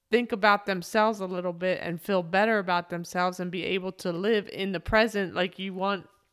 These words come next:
every day, yeah. But I was, I was at a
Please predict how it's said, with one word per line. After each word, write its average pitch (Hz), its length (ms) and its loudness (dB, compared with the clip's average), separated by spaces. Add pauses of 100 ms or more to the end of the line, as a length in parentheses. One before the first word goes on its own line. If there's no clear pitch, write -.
(140)
every 185 360 -2
day, 202 520 0 (1080)
yeah. 220 360 -4 (1400)
But 202 100 0
I 196 140 8
was, 202 240 0
I 190 100 0
was 190 220 -4
at 185 180 2
a 190 220 0